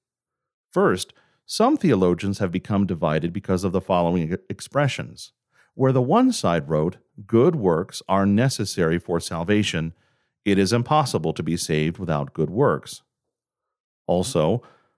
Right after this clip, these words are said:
"No one has ever been saved without good works," but on the oth-, but the other side, on the contrary, wrote, "Good works are injurious to salvation."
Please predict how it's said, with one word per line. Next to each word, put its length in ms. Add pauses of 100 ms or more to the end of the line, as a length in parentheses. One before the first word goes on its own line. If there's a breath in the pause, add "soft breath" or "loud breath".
(120)
"No 240
one 320
has 260
ever 260
been 180
saved 380
without 320
good 160
works," 380
but 220
on 140
the 120
oth-, 220
but 120
the 140
other 180
side, 340
on 80
the 80
contrary, 640
wrote, 340 (580)
"Good 240
works 380
are 240
injurious 720
to 100
salvation." 760